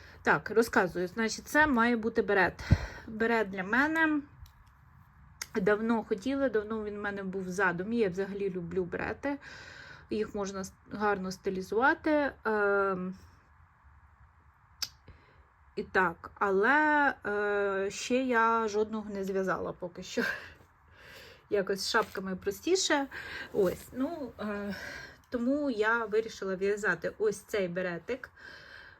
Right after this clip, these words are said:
Покажу вам, е, фото, що має вийти. В'яжу за описом. Але, але, е, в мене була в моїх хом'ячих запасах ось така пряжа.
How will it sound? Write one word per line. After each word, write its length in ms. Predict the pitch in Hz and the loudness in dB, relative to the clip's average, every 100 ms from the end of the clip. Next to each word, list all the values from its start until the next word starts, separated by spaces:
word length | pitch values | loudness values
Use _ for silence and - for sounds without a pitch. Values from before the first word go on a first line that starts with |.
| _ | _
Покажу 680 | 208 208 214 196 190 190 180 175 | -6 -2 0 -2 -2 -4 -4 -6
вам, 360 | 185 180 190 - - | -8 -6 -10 -14 -10
е, 340 | 196 190 185 185 - | -6 -4 -6 -8 -6
фото, 500 | - 208 180 - 180 | 4 4 4 0 -2
що 360 | 190 - - 214 | -2 -6 -2 0
має 300 | 196 185 185 | 0 -2 -2
вийти. 560 | 175 190 185 - 254 302 294 - - _ - | 0 0 0 -4 -4 -2 -4 -8 -20 _ -16
В'яжу 520 | 208 220 220 220 214 | 0 2 2 2 2
за 140 | 185 | 2
описом. 720 | 180 170 170 214 - 302 330 349 - - - - - - - | 2 2 -2 -4 -4 -4 -4 -6 -10 -10 -12 -16 -20 -20 -6
Але, 360 | 196 202 226 - | -2 0 0 0
але, 240 | - 196 185 | 0 0 0
е, 1120 | - 175 - - - - - 202 202 196 196 | -4 -6 -6 -4 -4 -6 -10 -8 -8 -6 -6
в 120 | 185 | -4
мене 240 | 196 277 233 | 4 4 6
була 560 | 208 214 196 160 170 - - - - - - - | 2 4 4 2 -2 -8 -16 -20 -20 -20 -20 -16
в 140 | - 196 | -10 -6
моїх 680 | 196 190 175 - - - - | -2 0 -2 -2 -10 -12 -14
хом'ячих 680 | - 208 214 208 196 196 185 | 0 0 4 4 4 -4 -6
запасах 460 | 180 247 330 254 - | -4 -2 -4 -6 -10
ось 100 | - | -14
така 220 | - 190 | -6 -6
пряжа. 460 | - 220 311 359 | -2 2 4 4